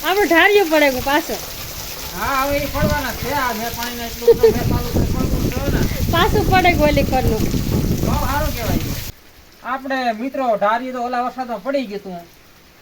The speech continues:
Speaker 2: પણ થોડુંક રહી ગયું તું ને, ઈ finally આ વરસાદમાં પડી ગયું. એટલે કામકાજ સારું થઈ ગયું, વાંધો નથી. કારણ કે હવે નવરા નહીં થાય ઈ વરસાદ રહે એટલે. કામકાજ બહુ વધી ગયું આપણે હવે.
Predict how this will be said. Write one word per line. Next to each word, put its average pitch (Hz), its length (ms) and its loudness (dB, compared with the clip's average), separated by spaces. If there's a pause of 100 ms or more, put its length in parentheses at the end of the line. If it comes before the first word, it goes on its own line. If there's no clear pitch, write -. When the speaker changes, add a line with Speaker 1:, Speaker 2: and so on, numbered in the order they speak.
(420)
Speaker 2:
પણ 240 100 -8
થોડુંક 262 320 0
રહી 226 180 -2
ગયું 254 180 -8
તું 320 160 0
ને, 262 300 -2
ઈ 247 80 -6
finally 262 440 -2
આ 254 140 0
વરસાદમાં 220 420 -4
પડી 208 180 -10
ગયું. 165 260 -14 (500)
એટલે 208 400 -6
કામકાજ 233 340 -4
સારું 247 260 -4
થઈ 220 100 -8
ગયું, 196 160 -6
વાંધો 190 240 -4
નથી. 226 220 -6 (540)
કારણ 190 140 -14
કે 190 60 -8
હવે 196 240 2
નવરા 214 320 -4
નહીં 262 140 -6
થાય 226 160 -2
ઈ 185 100 -8 (420)
વરસાદ 175 300 -10
રહે 180 100 -4
એટલે. 151 420 -8 (720)
કામકાજ 226 320 -4
બહુ 247 180 -6
વધી 220 200 -8
ગયું 185 200 -6
આપણે 151 200 -6
હવે. 170 200 -2